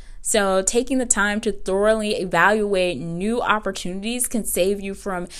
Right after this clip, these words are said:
making these quick, hasty, regrettable decisions.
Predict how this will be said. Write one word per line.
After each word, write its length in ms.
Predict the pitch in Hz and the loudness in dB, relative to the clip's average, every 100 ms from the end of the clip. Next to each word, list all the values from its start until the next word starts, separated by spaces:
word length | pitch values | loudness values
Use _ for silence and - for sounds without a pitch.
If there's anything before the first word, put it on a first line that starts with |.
| - - | -10 -4
making 400 | 208 262 277 262 | 0 0 0 0
these 240 | 254 233 | 0 -2
quick, 380 | - 220 220 - | -2 2 2 0
hasty, 540 | - 208 208 - 214 | -4 -2 0 0 -2
regrettable 720 | 202 170 160 175 202 202 196 | -4 -8 -2 0 0 0 -2
decisions. 960 | 185 175 - 202 196 135 - - - | 0 2 4 4 2 -2 -4 -6 -8